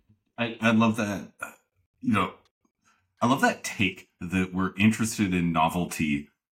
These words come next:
because it has inherent value to, you know, us in navigating the world. Every time you learn something new,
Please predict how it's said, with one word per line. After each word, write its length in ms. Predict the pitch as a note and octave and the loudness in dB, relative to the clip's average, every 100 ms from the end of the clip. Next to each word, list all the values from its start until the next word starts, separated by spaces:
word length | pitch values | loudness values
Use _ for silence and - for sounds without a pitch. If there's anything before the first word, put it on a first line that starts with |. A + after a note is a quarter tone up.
| _ - | _ -4
because 520 | F#2+ - F2+ F2 - - | -2 0 0 0 -4 -8
it 180 | F2 | -8
has 580 | - F2+ F2 E2+ E2 - _ _ _ _ _ _ _ - | -6 -2 0 0 -6 -12 _ _ _ _ _ _ _ -4
inherent 600 | G2 E2 F#2+ C3+ B2+ D2 | -2 -2 -2 -2 -2 -8
value 720 | - D2+ G2 G2+ B3+ A#3 G#3+ - _ _ - | -4 0 2 2 -2 -2 -6 -12 _ _ -6
to, 640 | - G2+ F2+ F2+ F2 E2 - _ - | 2 4 6 4 2 0 -6 _ -10
you 120 | F2 | -6
know, 120 | E2+ D#2 | -6 -2
us 260 | F#2+ F#2+ F#2+ | 0 0 -4
in 140 | F2 | -4
navigating 480 | D#2+ E2 E2 D2+ D2 | -4 -4 -4 -6 -8
the 60 | |
world. 240 | C#2+ C#2 - - | -12 -16 -18 -12
Every 120 | E2+ | -6
time 180 | F2+ F2 | -2 -2
you 80 | E2 | -2
learn 220 | F2 F2+ | -2 -2
something 340 | F2+ F2 E2 E2+ | -2 -6 -2 4
new, 320 | C3+ C3 | 6 6